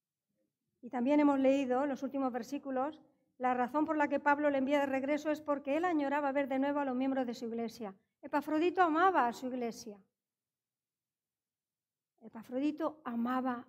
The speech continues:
a su iglesia. Hermanos, debemos de amar nuestra iglesia.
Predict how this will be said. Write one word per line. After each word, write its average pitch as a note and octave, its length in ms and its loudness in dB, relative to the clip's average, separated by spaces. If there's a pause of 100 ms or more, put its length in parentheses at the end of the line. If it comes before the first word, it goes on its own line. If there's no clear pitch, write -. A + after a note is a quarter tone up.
a A#3+ 80 -16
su - 160 -16
iglesia. G#3 520 -14 (540)
Hermanos, E4 420 4
debemos E4 320 4
de D4 80 2
amar C#4 300 6
nuestra C4 320 0
iglesia. A#3+ 540 -4